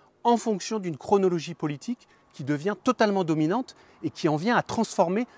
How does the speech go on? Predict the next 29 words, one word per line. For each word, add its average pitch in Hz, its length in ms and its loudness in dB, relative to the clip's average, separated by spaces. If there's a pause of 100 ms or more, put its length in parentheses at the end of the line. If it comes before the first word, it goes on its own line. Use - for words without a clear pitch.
(120)
n'importe 202 340 2
quelle 196 140 -2
conflictualité 160 800 -4 (260)
et 143 80 4
à 143 80 8
l'intégrer 220 640 2 (380)
à 202 100 8
l'intérieur 190 560 0 (460)
de 190 80 2
la 220 140 6
conflictualité, 180 960 -2
euh, 127 100 2 (280)
j'allais 131 180 -2
dire 135 180 -2
matricielle, 180 720 0 (540)
entre 202 420 6 (920)
le 190 120 12
projet 180 280 2
sioniste 175 480 0 (220)
et 208 140 8
le 196 120 6
nationalisme 156 600 0
arabe. 120 200 0 (640)
L'endroit 175 360 4
où 170 40 2
on 147 80 0
se - 120 -8
trouve 214 440 -2
maintenant, 156 580 -4